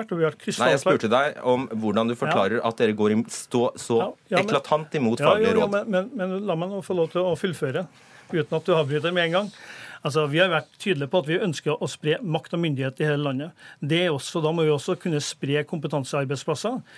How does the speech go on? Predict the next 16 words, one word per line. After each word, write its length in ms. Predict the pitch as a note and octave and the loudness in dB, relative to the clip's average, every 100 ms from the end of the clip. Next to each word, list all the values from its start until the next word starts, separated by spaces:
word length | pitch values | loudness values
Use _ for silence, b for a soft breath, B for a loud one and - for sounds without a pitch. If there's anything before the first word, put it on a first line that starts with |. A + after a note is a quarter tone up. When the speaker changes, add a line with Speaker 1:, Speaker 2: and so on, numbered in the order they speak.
| B B B | B B B
Speaker 1:
Eh, 160 | D3+ D3+ | 0 0
det 180 | F#3+ C#3+ | -2 -4
kan 140 | D#3 | -4
ikke 160 | B2 F3 | -4 -4
handle 280 | F3+ F3 C3 | -2 -2 0
bare 240 | D3+ C#3 | 0 0
om 100 | C#3 C#3+ | 0 -2
det 140 | D#3 | -2
er 120 | F#3 | 0
en 80 | D3+ | -2
to 240 | D3+ E3 E3 | -2 -4 -4
timers 300 | D#3 C3+ - | -2 -4 -4
togtur 560 | F3 C#3+ - D3+ D#3+ G#3+ | -2 -2 -2 -2 -2 -2
ifra 240 | A#3 B2 D#3 | -4 -2 -2
Oslo. 240 | - F#3 - _ _ _ | 0 0 -2 _ _ _
Speaker 2:
Nei, 120 | - | -4